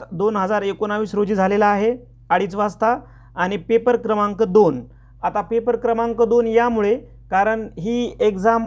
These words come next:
ऑनलाइन घेतली असल्यामुळे खूप सारे पेपर आहेत, त्यामधील पेपर क्रमांक दोनमधील आपण जीकेचे पंचवीस प्रश्न पाहत आहोत. तसं आपण, अ, काही ऑफलाईन पेपरवरही व्हिडिओ सिरीज बनवणार आहोत,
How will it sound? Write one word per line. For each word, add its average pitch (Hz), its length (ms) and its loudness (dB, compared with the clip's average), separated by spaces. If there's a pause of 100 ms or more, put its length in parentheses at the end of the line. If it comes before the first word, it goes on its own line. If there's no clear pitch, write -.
(120)
ऑनलाइन 220 520 2
घेतली 170 300 -2
असल्यामुळे 220 460 -2 (120)
खूप 240 200 -6
सारे 226 200 2
पेपर 214 340 0
आहेत, 196 260 2 (400)
त्यामधील 220 500 0
पेपर 233 300 2
क्रमांक 214 440 -2
दोनमधील 208 540 2
आपण 202 380 -2
जीकेचे 202 540 0 (340)
पंचवीस 208 440 -2
प्रश्न 202 400 -6
पाहत 185 380 0
आहोत. 160 260 4 (420)
तसं 208 180 0
आपण, 254 440 2 (420)
अ, 185 280 -2
काही 220 320 0
ऑफलाईन 247 600 0
पेपरवरही 247 760 4
व्हिडिओ 220 300 0
सिरीज 226 300 -2
बनवणार 208 380 -4
आहोत, 208 260 2